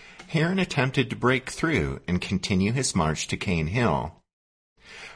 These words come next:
Possibly he felt he had no other choice, since without cavalry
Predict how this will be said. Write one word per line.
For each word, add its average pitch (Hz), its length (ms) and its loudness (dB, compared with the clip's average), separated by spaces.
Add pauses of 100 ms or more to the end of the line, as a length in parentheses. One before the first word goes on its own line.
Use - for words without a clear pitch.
(160)
Possibly 185 580 4
he 135 140 -2
felt 101 420 2
he 120 120 4
had 107 140 6
no 110 180 4
other 123 160 2
choice, - 680 2 (280)
since - 480 2
without 117 380 2
cavalry 98 760 2